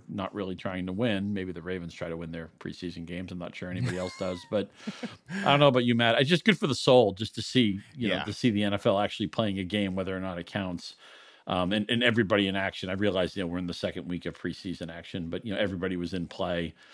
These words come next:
Speaker 1: over the last few days, and I think that's just good for the soul.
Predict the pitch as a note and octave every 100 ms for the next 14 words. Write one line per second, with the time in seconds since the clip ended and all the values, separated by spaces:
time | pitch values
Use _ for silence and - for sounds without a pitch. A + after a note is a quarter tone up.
0 | - - F2+ F2 F2 F2+ E2+ - F#2 E2+
1 | F2 F2+ F2+ F#2 G2+ F#2+ E2+ F2 - E2
2 | D2 D#2+ - E2 D#2+